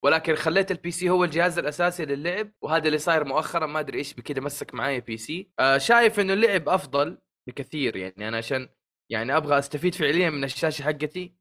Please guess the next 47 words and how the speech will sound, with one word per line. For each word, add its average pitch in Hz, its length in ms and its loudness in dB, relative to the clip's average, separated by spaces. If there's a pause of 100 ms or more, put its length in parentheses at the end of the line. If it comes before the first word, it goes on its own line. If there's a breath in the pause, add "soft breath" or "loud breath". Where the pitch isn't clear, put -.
مية 147 120 4
وخمسة، 147 460 -2
مية 156 100 -4
وخمسة 147 320 -6
وستين 156 280 -10
هرتز، 175 480 -6
فأكثر 175 260 2
شيء 190 180 0
قاعد 175 120 0
أستفيده 160 420 -4
على 170 240 -2
البي 139 220 -10
سي. - 360 -18
آه، 113 320 0
اللعبة 165 360 2
قاعد 156 360 0
ألعبها 135 880 -2
مرة 147 240 -2
مستمتع، 156 440 -6
ما 143 140 0
في 143 100 -8
مشاكل 120 480 -6
لاج 120 240 0
ولا 117 160 0
أي 123 120 0
شيء، 123 180 -4
ولا 135 200 2
على 113 180 -4
أي 135 100 -2
جهاز 123 360 -4
من 117 60 -12
الأجهزة 113 400 -8
الثلاثة 123 300 -6
اللي 110 140 -6
جربت 113 280 -6
عليها، 120 260 -6
سيريز 120 380 -6
إكس - 140 -12
والبي 110 260 -6
إس 107 100 -8
فايف 117 220 -2
والبي 107 240 -14
سي، 196 380 -8
كلها 139 220 2
بنفس 127 260 -8
التجربة 120 360 -6
الرهيبة. 139 480 -2